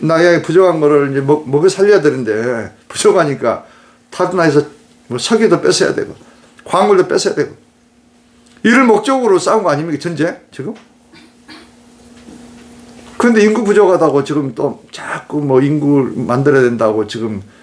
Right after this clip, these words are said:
나라별로 막 중국에서도 지금 정책을 펴고 있다잖아요. 인구가 줄어드니까. 응? 옛날에 한 명 낳기 운동을 했었는데 중국에 지금 철폐시켰다잖아요.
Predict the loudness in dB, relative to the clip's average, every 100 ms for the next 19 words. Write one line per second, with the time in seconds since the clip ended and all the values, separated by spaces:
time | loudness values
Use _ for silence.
0 | _ -20 _ _ _ -12 -4 0 2 2
1 | 2 2 0 -4 -10 -16 -6 -4 0 2
2 | 2 0 -2 -4 -4 -6 -2 -2 0 2
3 | 2 2 0 0 -2 -4 -8 _ -2 2
4 | 2 2 2 2 -2 -2 -2 -2 -8 _
5 | _ _ _ _ -8 -4 0 2 2 2
6 | 2 2 2 0 -2 -4 -2 -2 0 -2
7 | -4 -4 -4 -6 -4 -2 0 -2 -2 -4
8 | 0 -2 -2 -4 -6 -8 -10 -12 -16